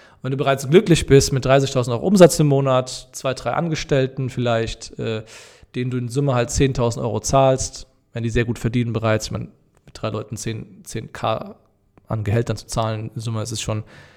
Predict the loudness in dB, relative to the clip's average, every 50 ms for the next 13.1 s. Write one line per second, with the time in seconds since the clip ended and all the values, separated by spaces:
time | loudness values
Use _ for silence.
0 | _ _ _ -16 -14 -12 -10 -6 -2 2 4 4 4 2 -2 -6 -6 -4 -4 -4
1 | -4 -4 -6 -8 -8 -8 -8 -8 -4 -2 0 0 0 -2 -6 -6 -8 -8 -6 -4
2 | -4 -4 -4 -4 -6 -10 -8 -6 -6 -6 -6 -6 -6 -6 -6 -8 -4 -4 -4 -2
3 | -2 -2 -2 -2 -4 -6 -12 -20 -20 -20 _ _ _ _ _ _ _ -20 -20 _
4 | -12 -10 -10 -10 -10 -10 -6 0 0 2 2 2 2 2 2 2 2 2 0 0
5 | 0 2 2 2 2 2 -2 -2 0 0 0 0 0 0 -2 -4 -6 -14 -16 -20
6 | _ _ -2 -2 0 2 2 2 4 2 2 0 0 -2 -2 -2 -4 -4 -4 -4
7 | -4 -4 -6 -6 -6 -2 -2 -2 0 2 0 0 0 0 -2 -2 -2 -2 -4 -2
8 | 0 0 0 0 0 -2 -4 -6 -6 -10 -18 _ -4 -2 -2 -2 -2 -6 -14 -8
9 | -6 -6 -4 -2 0 0 0 0 0 -2 -2 -2 -2 -2 -2 -2 -2 -6 -6 -6
10 | -4 -4 -6 -8 -10 -6 -6 -6 -4 -4 -6 -8 -6 -6 -4 -4 -4 -2 0 0
11 | 0 0 -2 -4 -2 -4 -4 -4 -4 -4 -4 -4 -4 -4 -4 -2 0 2 2 0
12 | -2 -4 -16 -20 -20 -20 -20 _ _ _ _ _ -8 -4 -2 -2 0 -2 -2 -4
13 | -6 -6